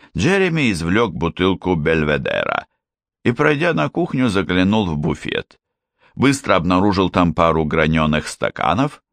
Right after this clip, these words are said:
бросил в них по горсти льда из морозилки и плеснул в каждый водки на пару пальцев. Вернувшись из кухни, он вручил один стакан Джессопу, распахнул окно,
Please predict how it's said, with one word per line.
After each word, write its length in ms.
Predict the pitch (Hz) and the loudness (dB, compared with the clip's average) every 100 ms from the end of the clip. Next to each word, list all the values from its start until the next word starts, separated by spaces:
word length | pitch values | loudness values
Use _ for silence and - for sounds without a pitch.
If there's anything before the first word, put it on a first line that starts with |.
| _ _ _ | _ _ _
бросил 480 | - 165 202 - 127 | -6 -2 -2 -2 -2
в 60 | 110 | 0
них 260 | 120 113 | 0 -2
по 160 | - 98 | -2 -2
горсти 480 | 87 95 87 - 82 | 0 0 0 -4 -4
льда 420 | 80 71 78 73 | -2 0 0 2
из 160 | 76 76 | 0 0
морозилки 800 | 78 78 110 180 185 - 151 - _ _ _ | 0 0 -2 -2 -2 -2 -4 -6 _ _ _
и 100 | - | -4
плеснул 520 | 120 120 123 - 151 151 | -2 0 -2 0 0 -2
в 100 | - | 0
каждый 480 | 101 110 90 104 | 2 2 2 0
водки 640 | 71 69 101 113 - 113 95 | 0 0 0 0 -4 -4 -2
на 180 | 87 78 | 0 0
пару 320 | 71 78 78 | 0 0 0
пальцев. 640 | - 50 50 - - - _ _ _ _ - - | -2 -4 -4 -12 -12 -16 _ _ _ _ -18 -2
Вернувшись 580 | 143 170 196 - 139 | 0 2 0 0 -4
из 160 | 120 113 | -4 -6
кухни, 340 | 156 160 120 | -4 -4 -2
он 160 | 110 101 | 0 0
вручил 460 | 90 98 - 95 - | 0 0 0 -2 0
один 340 | 73 73 85 82 | -2 0 0 -2
стакан 540 | - 76 - 78 76 _ | -2 -4 0 -2 -2 _
Джессопу, 760 | 67 85 160 - 156 - 151 - _ _ - | -8 -4 -4 -2 -6 -4 -4 -4 _ _ -2
распахнул 680 | 113 - 90 - 101 90 | -2 0 -2 0 0 2
окно, 440 | 76 82 104 170 | 0 0 0 0